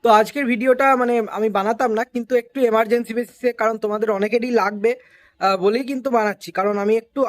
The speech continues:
out of town আছি এবং, আহ, তোমাদের যেহেতু এটা আর্জেন্ট বেসিসে এটা প্রয়োজন, তাই জন্যই আজকের ভিডিওটা বানানো।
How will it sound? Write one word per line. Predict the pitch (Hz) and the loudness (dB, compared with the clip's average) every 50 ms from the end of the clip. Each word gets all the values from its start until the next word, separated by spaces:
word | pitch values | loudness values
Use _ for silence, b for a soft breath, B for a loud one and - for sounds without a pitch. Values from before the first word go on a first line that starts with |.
| 202 | 2
out | 226 233 233 247 | 2 2 2 -2
of | 226 - - | -2 0 0
town | 226 233 226 220 190 | 2 2 0 -2 -6
আছি | 170 - 302 - _ b b b b b b | -6 -8 -10 -12 _ b b b b b b
এবং, | 165 185 175 196 233 269 466 440 - b b b b b b | -6 -4 0 0 0 -2 -2 -8 -14 b b b b b b
আহ, | - 196 202 202 202 202 202 - | -2 0 2 2 2 0 -2 -2
তোমাদের | 214 214 226 214 233 233 196 | 0 0 0 -2 -4 -6 -4
যেহেতু | 202 247 262 262 - 311 | -2 -2 -2 -2 -2 -2
এটা | 302 - 285 | 0 2 2
আর্জেন্ট | 254 233 240 208 190 240 240 233 | 2 2 0 0 -2 -4 -2 -2
বেসিসে | 226 220 214 214 214 208 233 220 | -2 -4 -4 -6 -4 -2 -2 -2
এটা | 208 220 208 | 0 -2 -6
প্রয়োজন, | 202 - 196 190 196 202 208 269 392 | -6 -2 0 0 0 0 0 -4 -4
তাই | - 381 - 202 | -2 -2 -4 -2
জন্যই | 190 214 214 240 269 269 | 0 -2 0 0 0 0
আজকের | 247 - - 247 233 | -2 -2 -4 -4 -4
ভিডিওটা | 220 196 196 208 202 202 | -2 0 0 0 0 0
বানানো। | 185 175 160 147 143 139 | -2 -2 -4 -10 -14 -16